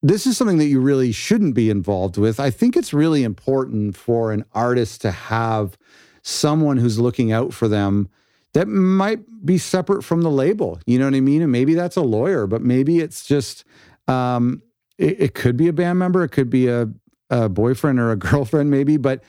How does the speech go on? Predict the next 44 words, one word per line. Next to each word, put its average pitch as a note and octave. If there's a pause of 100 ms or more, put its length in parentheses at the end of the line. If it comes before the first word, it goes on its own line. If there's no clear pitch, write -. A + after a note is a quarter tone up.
(260)
I C3+
think G3
it's, -
I B2+
think D#3+
it D#3+
is C3+
really B2
good A2
to, A#2
for A2+
an G#2+
artist. A2+
And B2
a A#2+
lot C#3+
of F#3
labels B2
won't B2
even G#2 (800)
open C3+
a A2
conversation G#2
with A2+
an G#2+
artist G#2
unless G2+
they A2+
have F#2
a F#2+
manager. F#2 (480)
And A2+
so, A#2+ (520)
um, A2 (220)
but A2 (260)
doing F#3+
some G3+
of E3+
the D#3
things C#3
that B2+
a A#2+
manager A#2+
does, A2